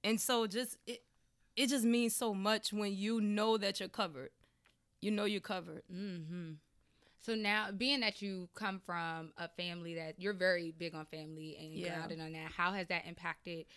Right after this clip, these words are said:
Speaker 2: um, your perspective when it comes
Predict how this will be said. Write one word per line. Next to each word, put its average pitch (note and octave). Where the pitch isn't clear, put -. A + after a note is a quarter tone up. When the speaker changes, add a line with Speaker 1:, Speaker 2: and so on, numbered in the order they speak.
Speaker 2:
um, D#3+
your E3+
perspective E3+
when E3
it E3
comes E3